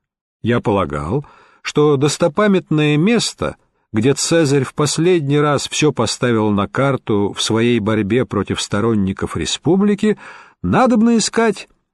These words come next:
неподалёку от Монтильи. Находясь в Андалусии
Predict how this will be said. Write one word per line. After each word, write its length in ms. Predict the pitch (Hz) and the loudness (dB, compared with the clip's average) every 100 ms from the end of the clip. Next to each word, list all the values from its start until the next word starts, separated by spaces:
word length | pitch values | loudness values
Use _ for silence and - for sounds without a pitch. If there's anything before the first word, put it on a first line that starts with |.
| _ | _
неподалёку 840 | 190 214 214 202 202 196 190 180 151 | 2 2 4 4 4 2 2 0 0
от 180 | 160 151 | -2 0
Монтильи. 760 | 170 175 147 156 135 80 67 _ _ _ _ _ _ _ _ _ _ _ _ _ _ - | 2 2 2 0 0 -2 -4 _ _ _ _ _ _ _ _ _ _ _ _ _ _ -2
Находясь 560 | 147 170 165 165 - - | 2 4 4 2 0 -4
в 220 | 117 131 | 0 2
Андалусии 880 | 143 127 131 175 196 - 87 71 | 2 2 2 2 0 -2 -4 -6